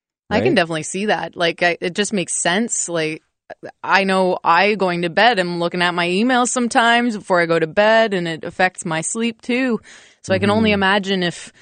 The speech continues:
Speaker 1: teenagers have their phones on them all the time and they're in their bedrooms, you know, at night using their phone as even an alarm, like, it can really impact your sleep. Absolutely.
Speaker 2: Yeah, well, this was a big study, uh, three hundred seventy thousand, uh,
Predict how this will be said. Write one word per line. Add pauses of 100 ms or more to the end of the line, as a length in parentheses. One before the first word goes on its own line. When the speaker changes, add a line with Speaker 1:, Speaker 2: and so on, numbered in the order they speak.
(400)
Speaker 1:
teenagers
have
their
phones
on
them
all
the
time
and
they're
in
their
bedrooms,
you
know,
at
night (320)
using
their
phone
as
even
an
alarm,
like,
it
can
really (240)
impact
your
sleep.
Absolutely.
Speaker 2:
Yeah,
well,
this
was
a
big
study,
uh,
three
hundred
seventy
thousand,
uh,